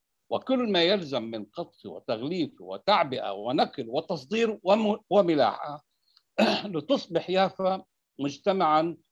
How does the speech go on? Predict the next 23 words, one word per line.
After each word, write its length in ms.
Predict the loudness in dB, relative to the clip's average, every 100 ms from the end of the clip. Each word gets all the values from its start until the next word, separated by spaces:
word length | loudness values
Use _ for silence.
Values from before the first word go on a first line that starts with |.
| -8
متعدد 640 | -6 2 4 2 0 -10
الثقافات 880 | -12 _ -14 -8 -8 -4 -4 -4 -6 _ _ 0
والحضارات. 600 | 0 -2 -10 -10 -12 -18 _ _ _ _ _ _ _ _ _ _ _ _ _ _ _
لقد 300 | 0 2 2
جذبت 480 | 4 4 4 2 0
يافا 360 | 0 0 0 -2
الكثير 440 | -2 -10 -8 -8
من 160 | -6 -6
المهاجرين 840 | -6 -8 -8 -8 -8 -8 -8 -8 -10
الذين 380 | -8 -6 -4 -2
أتوا 420 | -2 -4 -8 -8
إليها 320 | -6 -4 -4 -6
من 140 | -8
كل 300 | -8 -6 -4
أنحاء 400 | -4 -6 -4 -4
بلاد 280 | -2 -4 -4
الشام 440 | -8 -6 -4 -4
والدولة 360 | -6 -2 0 -2
العثمانية 640 | -4 -8 -8 -6 -4 -6
والعديد 560 | -2 2 4 2 0 -4
من 100 | -6
البلدان 460 | -6 -6 -6 -6
الأوروبية، 600 | -6 -12 -16 -16 -14 -16